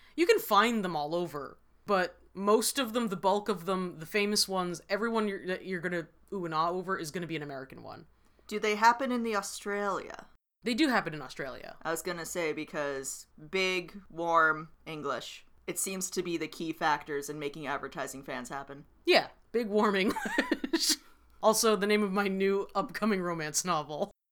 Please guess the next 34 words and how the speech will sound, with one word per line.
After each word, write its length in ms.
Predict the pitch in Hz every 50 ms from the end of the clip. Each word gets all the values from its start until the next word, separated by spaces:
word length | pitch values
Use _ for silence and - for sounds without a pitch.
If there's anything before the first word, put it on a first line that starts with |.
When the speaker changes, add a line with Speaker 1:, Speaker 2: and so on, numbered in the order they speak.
| _
Speaker 2:
Your 180 | - 214 220 220
next 280 | 220 226 240 - - -
Regency 440 | 247 240 220 254 240 - 262 254
romance 440 | 254 254 247 240 214 214 202 202 208 220
will 100 | 214 214
be 100 | 240 233
titled 480 | - - 247 233 220 208 196 185 180
Big 240 | - 220 220 214 220
Warm 340 | 220 208 214 214 214 214 208
English. 520 | 208 196 185 185 240 226 233 220 208 214
Speaker 1:
Big 80 | 208 214
Warm 240 | 214 220 214 214 202
English. 520 | 196 196 190 180 170 190 254 - - - -
<laughs> 2750 | 320 - - 370 - - - - 403 392 - - - - 523 494 403 - - - 415 - - - - 349 - - - - - - - - 294 285 - - - - - - - - - - - - - - - _ - - -
One 160 | 226 262 294
of 60 | 330
my 100 | 392 370
favorites 460 | - - - 214 220 220 262 262 -
that 100 | - 285
I 80 | 285 285
found 480 | 285 - 294 294 294 302 294 285 262 - -
that 180 | 190 208 202
was 300 | 214 208 202 190 - 160
tie 240 | - - 214 208 196
into 180 | 190 190 185 170
that 140 | 175 160
whole, 200 | 151 - 190 180
like, 180 | 170 170 160 160
this 120 | 165 156
is 140 | 165 165 160
a 40 | 165
uniquely 400 | 160 175 170 165 156 - 165 165
American 380 | 151 147 147 147 151 147 160 156
phenomenon. 600 | - 170 156 147 156 170 185 196 196 202 208